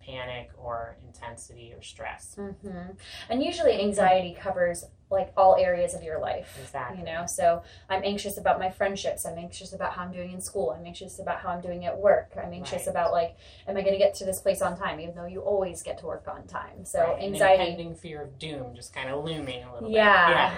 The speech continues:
Speaker 2: yeah. Anxiety is kind of more of a way you approach life in general.
Speaker 1: Mm-hmm.
Speaker 2: A phobia is,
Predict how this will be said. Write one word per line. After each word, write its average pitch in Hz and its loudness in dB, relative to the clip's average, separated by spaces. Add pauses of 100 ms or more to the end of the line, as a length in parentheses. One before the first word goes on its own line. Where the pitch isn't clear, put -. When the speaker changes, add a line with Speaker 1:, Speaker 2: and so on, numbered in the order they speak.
(140)
Speaker 2:
yeah. 170 6
Anxiety 262 6
is - 0
kind 220 0
of 190 -2
more 196 6
of 185 2
a 180 -2
way 190 8
you 175 -4
approach 196 4
life 185 6
in 170 -10
general. 277 4
Speaker 1:
Mm-hmm. 131 -16 (420)
Speaker 2:
A 190 0
phobia 214 8
is, 175 0